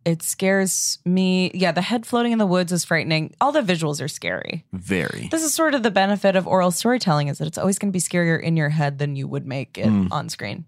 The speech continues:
Speaker 2: Mm-hmm.
Speaker 1: Although I say that having not seen the movie.
Speaker 2: I can't wait for you to see it.
Speaker 1: Um, great.
Speaker 2: Um,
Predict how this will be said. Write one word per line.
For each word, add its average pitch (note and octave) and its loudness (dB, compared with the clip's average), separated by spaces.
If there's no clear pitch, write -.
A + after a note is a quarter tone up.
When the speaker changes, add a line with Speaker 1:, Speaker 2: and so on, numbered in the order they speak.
Speaker 2:
Mm-hmm. F2+ 0
Speaker 1:
Although F3+ 2
I F3 2
say F3 2
that D#3 2
having D#3+ 0
not D3+ -4
seen D#3 -6
the E3+ 0
movie. G#3 -6
Speaker 2:
I G2 -4
can't - -4
wait A#1 -6
for - -8
you - -8
to - -12
see - -8
it. - -14
Speaker 1:
Um, E3 4
great. B3+ 0
Speaker 2:
Um, B2 4